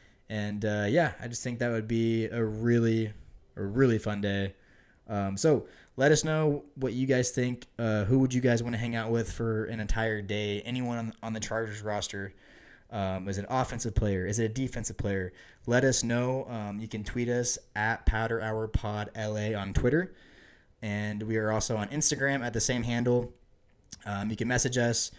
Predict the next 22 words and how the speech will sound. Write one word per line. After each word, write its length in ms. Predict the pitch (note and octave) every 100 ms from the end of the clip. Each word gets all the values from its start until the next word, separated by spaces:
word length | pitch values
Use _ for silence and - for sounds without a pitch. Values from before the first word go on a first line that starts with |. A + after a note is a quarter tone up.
| - -
um, 240 | A2 G#2 G#2
or, 260 | A#2 A2+ A2
you 100 | A2
know, 100 | G#2+
we'll, 180 | A2 -
we'll 120 | A2+
post 360 | A2+ - B2+ -
a 80 | A2+
story 420 | - A#2 G#2+ G#2
tomorrow, 540 | G#2 G2+ G2+ G2+ G2+ G#2 - - _ -
and, 320 | G2 F#2+ F#2+
uh, 160 | F#2+ F#2
you 80 | G2+
guys 200 | G2+ -
can 140 | G#2
reply 440 | F#2 - G2+ G2
to 140 | F#2 G2+
that. 440 | F#2+ G2 G2 G2+
But 220 | G#2+ F#2+ F#2+
let 160 | A2
us 140 | B2 B2
know, 320 | C3+ B2